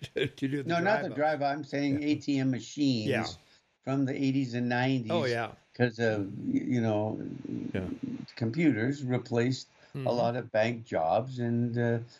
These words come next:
Speaker 2: it, it's just, it, and it goes on and on. Ro-,
Speaker 1: That's true.
Speaker 2: robots in the car industry, you know, the whole shebang.
Speaker 1: Amen. Let's take another call. Four oh six, five two two, talk is the number. Four oh six, five two two,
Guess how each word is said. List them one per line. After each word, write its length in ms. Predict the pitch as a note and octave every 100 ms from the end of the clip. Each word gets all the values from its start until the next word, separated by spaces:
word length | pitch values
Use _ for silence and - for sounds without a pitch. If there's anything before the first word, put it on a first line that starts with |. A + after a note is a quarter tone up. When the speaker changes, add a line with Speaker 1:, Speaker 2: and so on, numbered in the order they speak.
| - -
Speaker 2:
it, 160 | C3+
it's 280 | C3 C3+ C3
just, 240 | C#3+ C#3 - -
it, 160 | B2 -
and 240 | - A2
it 80 | A2+
goes 220 | G#2+ G#2+
on 180 | G2+ F#2
and 100 | F2+ A2
on. 200 | A2 F2
Ro-, 120 | F2 G#2+
Speaker 1:
That's 40 | A#2
true. 20 |
Speaker 2:
robots 500 | B2 B2+ A#2 A#2+ -
in 100 | A#2
the 80 | A2
car 300 | - A2+ A2
industry, 640 | A2 A2+ A2+ - A2+ A2 A2+ _ _ - - -
you 140 | C#3
know, 100 | G#2
the 100 | F2
whole 160 | F2+ G2
shebang. 460 | G2+ F2+ D2+ C#2 C2 -
Speaker 1:
Amen. 440 | G#2+ B2 D#3+ E3+ D#3+ - - - _
Let's 160 | D#3 C#3+
take 160 | A#3
another 240 | A3 G#3+ G3
call. 320 | G#3+ F#3+ C#3+
Four 240 | G3+ A#3+
oh 60 | A3
six, 280 | - A3+ -
five 360 | F#3+ G3+ F#3
two 140 | - G3+
two, 180 | G#3
talk 340 | G3 F#3+ C#3 -
is 220 | B2 G#2+
the 60 | B2+
number. 260 | C#3 G#3
Four 240 | - F3 E3
oh 60 |
six, 280 | - G3+ -
five 440 | - D#3+ D#3 C#3
two 180 | - D#3+
two, 280 | C3+ D#3+ D3+